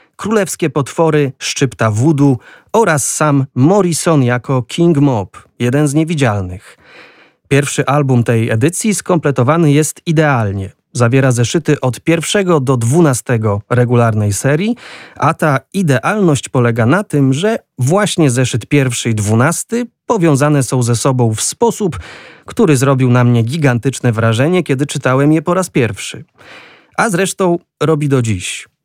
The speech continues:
Bez spoilerów polecam uwadze zależność między tymi dwoma rozdziałami.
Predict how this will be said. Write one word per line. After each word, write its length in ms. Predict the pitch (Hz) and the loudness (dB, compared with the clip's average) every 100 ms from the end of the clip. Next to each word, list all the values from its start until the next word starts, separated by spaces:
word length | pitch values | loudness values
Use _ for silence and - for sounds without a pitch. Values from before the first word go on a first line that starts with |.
| _ - | _ -4
Bez 280 | 123 160 - | 0 0 -4
spoilerów 680 | - 123 139 196 175 - _ _ | -4 0 2 2 0 -4 _ _
polecam 440 | 135 135 135 127 120 | 0 0 2 0 0
uwadze 440 | 120 135 143 131 | 0 2 2 2
zależność 760 | 123 160 185 170 151 147 - 139 | 2 2 2 2 0 0 -2 0
między 320 | 131 120 117 | 0 0 -2
tymi 260 | 127 120 | 0 2
dwoma 320 | 113 113 123 135 | 2 2 2 2
rozdziałami. 720 | 147 143 165 135 98 101 | 0 0 0 0 -2 -8